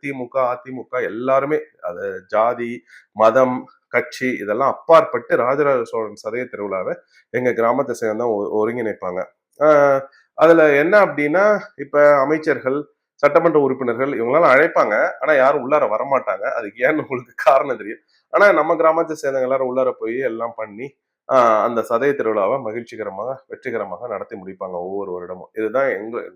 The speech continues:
கிராமத்துக்கும் ராஜராஜ சோழனுக்கும் உள்ள ஒரு சின்ன ஒரு தொடர்பு. ஆ, இதெல்லாம் நினைக்கிறப்ப ம-, மகிழ்ச்சியா தான் இருக்கு. ஆனா என்ன பிரச்சனைன்னா, அமெரிக்கால நம்ம உட்கார்ந்து நம்ம ஊரையே நம்ம நினைச்சுக்கிட்டு இருக்கோம்.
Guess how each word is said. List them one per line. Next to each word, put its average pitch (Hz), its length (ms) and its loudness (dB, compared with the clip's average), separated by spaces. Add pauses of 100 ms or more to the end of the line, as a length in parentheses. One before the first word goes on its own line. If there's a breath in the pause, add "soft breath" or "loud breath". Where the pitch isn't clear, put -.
கிராமத்துக்கும் 117 640 -10 (360 soft breath)
ராஜராஜ 147 520 4 (100)
சோழனுக்கும் 110 500 -6
உள்ள 101 180 -6
ஒரு 175 180 -6
சின்ன 139 280 -8
ஒரு 117 300 -4
தொடர்பு. 110 460 0 (640 soft breath)
ஆ, 131 380 8
இதெல்லாம் 175 500 6
நினைக்கிறப்ப 170 480 2
ம-, 143 220 0
மகிழ்ச்சியா 170 380 0
தான் 165 120 4
இருக்கு. 143 380 0
ஆனா 147 120 0
என்ன 147 240 -2
பிரச்சனைன்னா, 139 420 -6
அமெரிக்கால 143 380 -4
நம்ம 123 220 -6
உட்கார்ந்து 131 340 -6
நம்ம 117 200 -12
ஊரையே 123 260 -10
நம்ம 107 300 -14
நினைச்சுக்கிட்டு 101 420 -18
இருக்கோம். - 240 -20